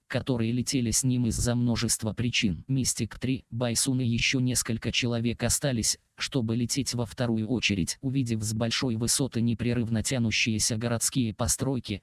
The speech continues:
Цанжань взволнованно вскрикнула. «Человек — это коллективное существо, уехать из шумного города в глубину гор, чтобы провести неделю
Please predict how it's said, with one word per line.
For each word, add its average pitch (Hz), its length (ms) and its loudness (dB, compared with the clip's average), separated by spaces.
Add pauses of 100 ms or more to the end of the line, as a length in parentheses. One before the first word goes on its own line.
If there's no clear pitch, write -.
Цанжань 120 500 0
взволнованно 113 680 0
вскрикнула. 101 760 -2
«Человек — 127 520 -2
это 120 240 -2
коллективное 117 800 0
существо, 123 760 0
уехать 120 480 -2
из 120 120 0
шумного 113 460 2
города 117 380 0
в 110 60 -4
глубину 120 460 2
гор, 120 260 -2 (180)
чтобы 110 400 0
провести 120 440 0
неделю 120 500 0